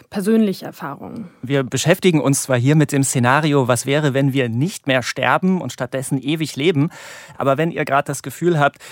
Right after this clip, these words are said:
Speaker 2: es wäre nicht gut für euch, einen Podcast über dieses Thema zu hören, dann wollten wir das an dieser Stelle einfach einmal sagen.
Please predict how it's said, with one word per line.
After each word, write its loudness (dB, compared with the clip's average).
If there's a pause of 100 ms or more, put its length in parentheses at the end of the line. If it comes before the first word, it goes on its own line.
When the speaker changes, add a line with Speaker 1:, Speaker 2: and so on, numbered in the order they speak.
(100)
Speaker 2:
es -10
wäre 2
nicht -2
gut -4
für -2
euch, -4
einen -4
Podcast -6
über -8
dieses -12
Thema -4
zu -4
hören, 4 (380)
dann -2
wollten -2
wir -2
das -8
an -4
dieser -8
Stelle -10
einfach -14
einmal -14
sagen. -12